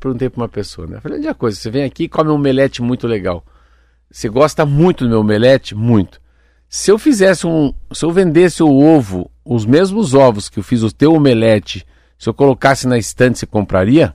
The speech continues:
"Com certeza." Eu fiz uma pergunta. Se eu tivesse uma pequena chácara, se eu pudesse levar teu filho lá, e ele ver como é que ordenha uma vaca, como é que, como é que é um galinheiro,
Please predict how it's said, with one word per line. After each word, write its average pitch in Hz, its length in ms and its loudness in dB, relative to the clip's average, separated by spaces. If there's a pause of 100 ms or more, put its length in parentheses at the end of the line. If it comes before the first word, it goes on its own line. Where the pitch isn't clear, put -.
"Com 82 160 -12
certeza." 90 600 -12 (640)
Eu - 80 -8
fiz 101 140 -10
uma 117 120 -4
pergunta. 95 460 -10 (520)
Se - 100 -10
eu 302 40 -8
tivesse 208 320 -2
uma 180 60 -4
pequena 185 400 -4
chácara, - 520 -6 (1080)
se - 80 -16
eu 139 40 -14
pudesse 139 400 -4
levar 127 180 0
teu 139 180 -4
filho 113 380 -6
lá, 82 160 -10 (720)
e 123 120 2
ele 156 160 2
ver 139 200 0
como 127 200 -4
é 139 60 -2
que - 120 -6
ordenha 123 380 2
uma 107 180 -2
vaca, 92 480 -6 (580)
como 107 180 -2
é 139 60 0
que, 135 140 -6
como 120 220 -2
é 131 80 2
que - 80 -10
é 123 40 0
um 120 80 0
galinheiro, 101 720 0